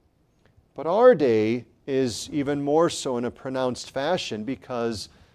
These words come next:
of the means by which all different views can be circulated, and whereas we live in an era where everything blasphemous is permitted and supported,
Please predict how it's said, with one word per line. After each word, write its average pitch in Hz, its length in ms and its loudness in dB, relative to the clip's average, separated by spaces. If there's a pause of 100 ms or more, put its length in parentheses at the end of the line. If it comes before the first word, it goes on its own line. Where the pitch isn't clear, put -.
(160)
of 117 140 -6
the 131 100 -4
means 175 480 -2
by 120 240 0
which 107 640 -6 (300)
all 170 240 0
different 156 400 -6
views 110 320 -8
can 117 160 -12
be 117 100 -8
circulated, 107 1040 -6 (520)
and 127 180 -6
whereas 147 380 2
we 143 120 -2
live 160 400 4
in 139 160 -4
an 127 240 -2
era 156 560 2 (380)
where 127 260 -2
everything 160 1080 0
blasphemous 127 1000 -2
is 131 220 -2
permitted 143 800 0 (400)
and 127 300 -2
supported, 143 880 4